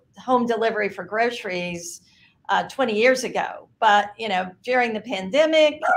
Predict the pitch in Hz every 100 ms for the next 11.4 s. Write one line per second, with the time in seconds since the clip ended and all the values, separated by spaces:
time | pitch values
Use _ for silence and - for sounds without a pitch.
0 | - - - - 226 - 214 196 196 202
1 | 240 214 190 180 175 175 - 185 185 170
2 | 170 180 - - 190 196 - 226 196 185
3 | 180 208 190 202 190 175 170 _ _ _
4 | _ 240 208 208 196 196 185 185 180 -
5 | - - - 247 226 226 220 _ _ _
6 | 719 269 269 254 254 262 302 311 294 -
7 | 320 392 370 285 240 - 247 254 - 190
8 | 202 269 285 285 254 - 233 208 196 262
9 | 214 180 - - 247 185 175 185 - 247
10 | 214 233 302 359 370 277 226 226 226 269
11 | 208 220 214 -